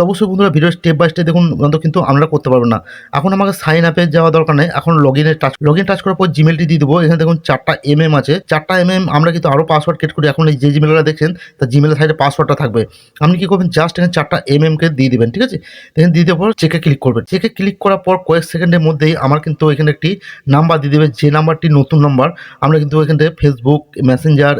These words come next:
এবং Telegram, ইমো কিন্তু A to Z খুলতে পারি। তো just আমরা কি করবো, সেটিংসে ক্লিক করবো। সেটিংসে ক্লিক করার পর বন্ধু দেখতে পাচ্ছেন এখানে ডাবল নাইন ফোর এইট কিন্তু একটা আইডি কিন্তু নাম্বার দিয়ে দিয়েছে। তো এই নাম্বারটা just আমি কপি করবো, কপি করার পর আমি বন্ধু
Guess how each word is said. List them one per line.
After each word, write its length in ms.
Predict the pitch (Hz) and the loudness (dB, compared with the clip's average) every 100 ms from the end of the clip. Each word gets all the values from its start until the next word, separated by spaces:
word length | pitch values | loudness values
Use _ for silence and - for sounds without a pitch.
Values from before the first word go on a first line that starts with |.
| - | 0
এবং 160 | 131 135 139 - _ - | 0 2 0 -6 _ -2
Telegram, 480 | 143 135 131 143 147 - | 0 0 0 0 -2 -2
ইমো 180 | 135 139 151 | 2 2 2
কিন্তু 160 | 151 131 131 | -2 -2 -2
A 20 | 127 | 0
to 60 | |
Z 80 | 143 - | 0 0
খুলতে 160 | 123 117 | -2 0
পারি। 120 | 110 92 - - - | -2 -6 -18 -18 -6
তো 60 | 156 | -2
just 140 | 214 208 | -2 -4
আমরা 100 | 202 | -6
কি 40 | 185 | -2
করবো, 120 | 185 - | -2 0
সেটিংসে 320 | - 175 165 | 0 0 0
ক্লিক 160 | 135 131 | -2 -2
করবো। 180 | 123 107 101 - - _ | -2 -2 -6 -14 -20 _
সেটিংসে 280 | 180 208 214 175 | -2 0 -2 -4
ক্লিক 140 | 208 | -2
করার 140 | 202 202 | 0 0
পর 100 | 170 175 | 0 0
বন্ধু 140 | 175 175 170 | 0 0 0
দেখতে 120 | 175 | -2
পাচ্ছেন 180 | 175 170 | -2 0
এখানে 160 | 165 170 139 | 0 0 0
ডাবল 180 | 143 165 | 0 0
নাইন 100 | 160 156 | 0 0
ফোর 100 | 156 | 0
এইট 100 | 156 160 | 0 -2
কিন্তু 140 | 156 151 | -4 -2
একটা 120 | 165 139 | -2 0
আইডি 220 | 139 135 143 | -2 -2 -2
কিন্তু 140 | 143 127 | 0 0
নাম্বার 200 | 131 143 113 | 0 -2 0
দিয়ে 120 | 127 117 | 0 0
দিয়েছে। 200 | - 95 - - - | -4 -10 -12 -20 -8
তো 60 | 180 175 | 0 2
এই 60 | 190 | 2
নাম্বারটা 260 | 208 202 202 151 | 0 0 -2 -2
just 180 | 170 180 | -2 -2
আমি 80 | 175 160 | -2 -2
কপি 160 | 151 170 | -2 -2
করবো, 200 | 151 151 196 - - - | 0 0 -4 -8 -20 -4
কপি 160 | 156 214 208 | -2 -2 0
করার 180 | 202 - | -2 0
পর 120 | 175 180 | 2 2
আমি 80 | 180 165 | 0 0
বন্ধু 140 | 170 | 2